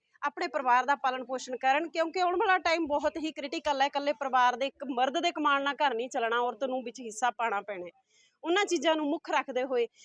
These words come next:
ਜਿਹੜੀਆਂ ਔਰਤਾਂ ਇਸ ਕੁਕਿੰਗ ਦੇ ਵਿੱਚ ਮਾਹਰ ਸੀ ਸਪੈਸ਼ਲੀ, ਅਸੀਂ ਉਹਨਾਂ ਦਾ ਛੋਟੇ ਛੋਟੇ ਪੱਧਰ 'ਤੇ ਸਟਾਰਟਿੰਗ ਕਰਵਾਈ ਤਾਂ ਕਿ ਇਹ ਕਿਤੇ ਫੂਡ ਕਾਰਟ ਦੇਣ ਤੋਂ ਬਾਅਦ ਕਿਤੇ ਇਹਨੂੰ ਕਿਸੇ ਖੂੰਜੇ ਲਾ ਕੇ ਨਾ ਖੜਾ ਦੇਣ, ਕਿ-, ਕਿਤੇ ਇਹ ਨਾ ਹੋਵੇ ਕਿ ਸਾਡਾ ਇਹ ਦਿੱਤਾ ਹੋਇਆ ਉਪਰਾਲਾ ਵੀ ਫੇਲ ਹੋ ਜੇ। ਅਸੀਂ ਉਹਨਾਂ ਨੂੰ ਦੇਖਿਆ,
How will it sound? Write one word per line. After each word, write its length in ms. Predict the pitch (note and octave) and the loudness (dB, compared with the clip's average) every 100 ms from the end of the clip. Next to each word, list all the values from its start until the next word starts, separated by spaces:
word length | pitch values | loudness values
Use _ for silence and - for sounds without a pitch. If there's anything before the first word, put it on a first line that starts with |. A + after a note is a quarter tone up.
| - - | -18 -4
ਜਿਹੜੀਆਂ 300 | D#4 F4+ F4+ | 0 4 4
ਔਰਤਾਂ 460 | D4+ C#4+ - D4+ | 4 2 0 -2
ਇਸ 420 | D#4 C#4+ C#4+ - D4+ C#4+ | 0 0 0 0 -2 -2
ਕੁਕਿੰਗ 340 | D#4+ - G4 | -6 0 2
ਦੇ 120 | F#4+ F4+ | 2 0
ਵਿੱਚ 180 | - | -2
ਮਾਹਰ 320 | C#4 B3 A#3+ G#3+ | -4 -2 -2 -6
ਸੀ 140 | A#3+ | -10
ਸਪੈਸ਼ਲੀ, 500 | - A#3 G#3+ - G3 - _ - C#4+ | -10 -8 -8 -8 -10 -12 _ -6 -4
ਅਸੀਂ 180 | F4 | -2
ਉਹਨਾਂ 180 | E4+ E4+ | 0 2
ਦਾ 100 | E4+ | 2
ਛੋਟੇ 280 | E4 D4 C4+ | 0 -4 -4
ਛੋਟੇ 200 | C#4+ C#4 | -4 -4
ਪੱਧਰ 260 | B3+ B3+ C4 | -4 -4 -4
'ਤੇ 140 | C#4+ | -6
ਸਟਾਰਟਿੰਗ 440 | C#4+ A3+ G#3+ B3+ | -4 -4 -4 -6
ਕਰਵਾਈ 340 | C4+ B3+ B3+ E4+ - - - _ | -6 0 0 -2 -10 -20 -20 _
ਤਾਂ 160 | E4 E4 | 2 2
ਕਿ 100 | G#4 | 2
ਇਹ 260 | G#4 G#4 | 2 0
ਕਿਤੇ 200 | E4+ G4+ | -2 -4
ਫੂਡ 240 | G4 F4+ - | -2 -2 0
ਕਾਰਟ 280 | F#4 F#4 D#4 | 4 4 2
ਦੇਣ 240 | D#4+ D#4+ | 0 0
ਤੋਂ 140 | F#4 | 0
ਬਾਅਦ 240 | E4+ E4+ F4+ | 2 2 2
ਕਿਤੇ 360 | F4+ - F4 | -4 -6 -4
ਇਹਨੂੰ 320 | E4+ F4 F4+ F4 | 0 0 0 -4
ਕਿਸੇ 280 | E4+ F4 | -6 -8
ਖੂੰਜੇ 320 | - D4+ C#4 D#4+ | -4 -2 2 4
ਲਾ 100 | D#4 | 4
ਕੇ 140 | E4 | 2
ਨਾ 80 | E4 | -2
ਖੜਾ 260 | E4 E4 | 2 2
ਦੇਣ, 200 | B3+ C4+ | 2 0
ਕਿ-, 180 | D4+ C#4 - - | -4 -10 -14 -16
ਕਿਤੇ 300 | C#4+ D#4 D#4 | -6 -2 2
ਇਹ 60 | |
ਨਾ 120 | E4 D#4+ | 2 2
ਹੋਵੇ 220 | D4+ D#4+ | 0 -2
ਕਿ 120 | F4 | -2
ਸਾਡਾ 280 | D4+ C4 C#4 | 2 4 4
ਇਹ 160 | C#4+ | 2
ਦਿੱਤਾ 280 | B3+ C4 D#4 | -4 -2 -2
ਹੋਇਆ 240 | C#4+ C4+ C4 | 0 2 2
ਉਪਰਾਲਾ 440 | C4 C4 B3 C4+ | 2 2 4 2
ਵੀ 100 | C#4+ | 2
ਫੇਲ 240 | C4+ C#4 | 0 2
ਹੋ 160 | C#4+ A#3 | 2 0
ਜੇ। 180 | G3 F#3 _ - - - - | -2 -12 _ -20 -20 -2 2
ਅਸੀਂ 220 | G4 F4 G4+ | 4 4 2
ਉਹਨਾਂ 280 | F4 F#4 | 4 4
ਨੂੰ 160 | F#4+ D#4 | 4 4
ਦੇਖਿਆ, 360 | C#4+ C4+ E4 | 2 0 -2